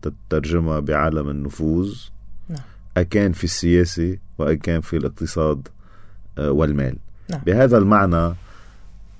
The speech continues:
Speaker 1: طبيعة السرية تأخذني أكثر إلى مربع المؤامرة، بالوقت يلي أعتقد بشكل واضح لأنه انذكر، آه،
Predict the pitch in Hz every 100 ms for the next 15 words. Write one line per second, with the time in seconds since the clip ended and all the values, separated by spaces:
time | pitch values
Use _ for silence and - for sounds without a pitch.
0 | - 95 95 156 139 107 - 85 - 90
1 | 82 98 104 92 92 92 92 - - -
2 | - - - - - - 82 123 113 92
3 | 85 107 - 101 95 95 85 87 87 87
4 | 85 87 98 87 85 85 80 76 78 -
5 | 92 85 78 73 76 73 82 98 - 87
6 | - 82 78 78 73 104 110 92 82 -
7 | 76 69 - - - - - - 92 -
8 | 82 80 85 82 71 76 76 - - -
9 | - - - - - 78 71 82 82 80
10 | 82 82 104 87 76 69 67 67 -